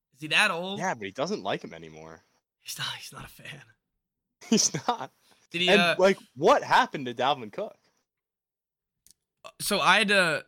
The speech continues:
Speaker 1: straight up in my f-, in our fantasy league against Jamari, I had to win Tyler Bass versus Dalvin Cook. Straight up, we were tied on Monday night. And I, I beat him convincingly.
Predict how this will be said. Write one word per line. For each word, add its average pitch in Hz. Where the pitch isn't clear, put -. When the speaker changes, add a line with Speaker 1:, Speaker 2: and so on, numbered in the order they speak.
Speaker 1:
straight 185
up 160
in 151
my 139
f-, -
in 139
our 139
fantasy 117
league 101
against 131
Jamari, 117
I 123
had 139
to 135
win 131
Tyler 180
Bass 156
versus 139
Dalvin 139
Cook. 113
Straight 165
up, 139
we 131
were 123
tied 127
on 107
Monday 113
night. 104
And 110
I, 113
I 110
beat 120
him 139
convincingly. 139